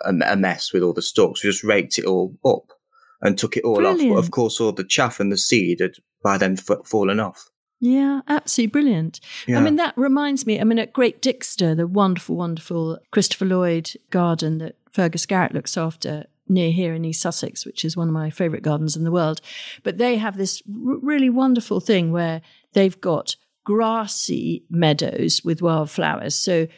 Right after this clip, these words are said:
Speaker 2: yours, have, you're not encouraging the grasses, you want the plants more than the grasses. And what they do is that they scythe cut it, a, a lot of it hand cutted, but I think some of it's machine harvested. And then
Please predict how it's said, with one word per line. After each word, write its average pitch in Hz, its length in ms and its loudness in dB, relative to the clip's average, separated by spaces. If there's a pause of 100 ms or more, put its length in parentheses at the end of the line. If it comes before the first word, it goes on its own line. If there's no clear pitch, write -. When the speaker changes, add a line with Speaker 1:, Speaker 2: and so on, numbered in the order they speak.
(100)
Speaker 2:
yours, 208 440 0
have, 185 140 -8 (140)
you're 190 280 4
not 185 220 -2
encouraging 190 560 -2
the 170 80 -4
grasses, 165 480 0
you 180 140 0
want 165 500 -2
the 180 60 -4
plants 180 500 -2
more 170 140 -4
than 160 160 -2
the 165 80 -2
grasses. 165 500 0 (380)
And 208 160 2
what 240 180 0
they 214 220 0
do 180 340 -4
is 185 200 2
that - 180 -4
they 190 500 0
scythe 190 580 0
cut - 300 0
it, - 320 0 (180)
a, 175 180 0
a 190 40 4
lot 180 260 2
of - 60 -10
it - 120 -4
hand 175 280 0
cutted, 170 300 -2
but 170 140 0
I 208 60 4
think 302 260 -2
some 277 180 0
of 208 100 2
it's - 200 -6
machine 190 600 2
harvested. 165 640 -2
And 196 180 2
then 220 220 2